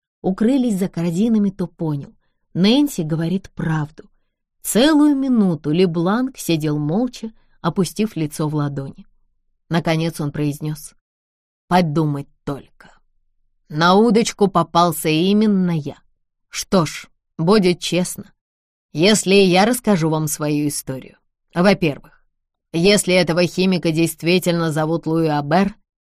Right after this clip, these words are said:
то я об этом не знал. Мне он известен под именем Абдул Рамос,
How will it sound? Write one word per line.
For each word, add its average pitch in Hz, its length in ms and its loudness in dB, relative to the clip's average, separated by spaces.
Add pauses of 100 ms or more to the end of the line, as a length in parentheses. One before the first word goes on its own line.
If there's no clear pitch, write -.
(140)
то 180 100 0
я 214 200 6
об 170 120 0
этом 165 280 0
не 143 140 -2
знал. - 340 -14 (480)
Мне 220 360 4
он 220 220 4
известен 170 560 2
под 156 240 2
именем 208 440 4
Абдул 160 500 0
Рамос, 156 640 -2